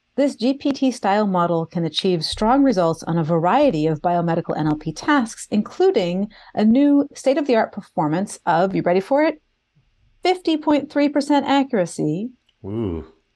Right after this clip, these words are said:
Speaker 1: <laughs>
Speaker 2: On the
Speaker 1: That's
Speaker 2: med
Speaker 1: really, really
Speaker 2: Q A.
Speaker 1: impressive on the
Speaker 2: Yeah.
Speaker 1: med Q A biomedical question answering task.
Speaker 2: Ooh.
Speaker 1: Uh, model architecture,
Speaker 2: Incredible.
Speaker 1: training.
Speaker 2: I, I love to have a doctor that's fifty percent right.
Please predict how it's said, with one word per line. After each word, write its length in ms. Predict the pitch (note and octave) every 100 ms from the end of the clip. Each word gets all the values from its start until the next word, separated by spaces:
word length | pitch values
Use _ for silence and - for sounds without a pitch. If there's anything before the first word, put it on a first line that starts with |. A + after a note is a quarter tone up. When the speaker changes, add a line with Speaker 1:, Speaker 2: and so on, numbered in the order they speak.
| -
Speaker 1:
<laughs> 380 | - - - C#4+ C4 _ -
Speaker 2:
On 60 | A#2+
the 60 | -
Speaker 1:
That's 120 | G2
Speaker 2:
med 200 | A2 C#3
Speaker 1:
really, 300 | C#4 C#4 C4
really 180 | - C4+
Speaker 2:
Q 80 | B3+
A. 40 |
Speaker 1:
impressive 500 | - C4 C#4+ F3+ G#3 - -
on 140 | A3
the 40 | G3+
Speaker 2:
Yeah. 40 | A3+
Speaker 1:
med 100 | B3
Q 120 | - A#3
A 120 | G#3+
biomedical 580 | G3+ G3+ G3+ F#3+ F#3 -
question 260 | F3+ F3+
answering 340 | E3+ E3 - -
task. 320 | - - - _ - -
Speaker 2:
Ooh. 240 | A#2 A#2+ F#3
Speaker 1:
Uh, 220 | C4 C4
model 240 | G#3 G3+
architecture, 440 | F#3 F#3+ G3+ F3+ -
Speaker 2:
Incredible. 380 | F3+ F3 F3 F3
Speaker 1:
training. 720 | F3 D#3+ D#3 A#2+ D#3+ D#3+ D3 -
Speaker 2:
I, 100 | B2+
I 20 |
love 320 | A#2 A#2 C#3 -
to 80 | A#2+
have 200 | G#2 F2+
a 60 |
doctor 420 | F2+ G2+ G#2 G2+
that's 260 | F2 F2 -
fifty 300 | - G#2+ G2+
percent 400 | - F#2+ G2 F#2+
right. 420 | F#2+ G2+ F#2 -